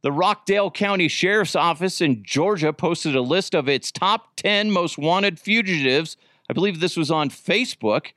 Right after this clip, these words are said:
That's when a, a, a moron named Christopher Spalding decided,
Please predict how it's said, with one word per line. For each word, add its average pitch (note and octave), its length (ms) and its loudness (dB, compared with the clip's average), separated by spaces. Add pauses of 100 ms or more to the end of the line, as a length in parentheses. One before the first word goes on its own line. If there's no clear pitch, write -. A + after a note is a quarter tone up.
(420)
That's F#3+ 340 -2
when C#3 480 -2 (420)
a, - 80 -4 (220)
a, C3 240 0 (120)
a - 40 2
moron D#3+ 680 0
named D3+ 260 0
Christopher E3 600 -2
Spalding D#3+ 680 0
decided, D3 600 0